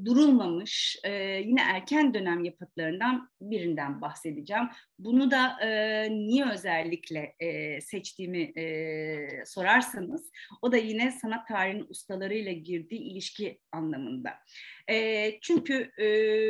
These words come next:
bir dizi, e, gravür yapacak, e, David Hockney, e, bin dokuz yüz altmışları, altmış bir ve altmış üçte.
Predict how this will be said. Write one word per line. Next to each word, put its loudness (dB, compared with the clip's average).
bir 2
dizi, 2
e, 0
gravür 0
yapacak, -4
e, -6
David -4
Hockney, -4
e, -6
bin -6
dokuz -8
yüz -14
altmışları, -6
altmış -10
bir -6
ve -4
altmış -8
üçte. -8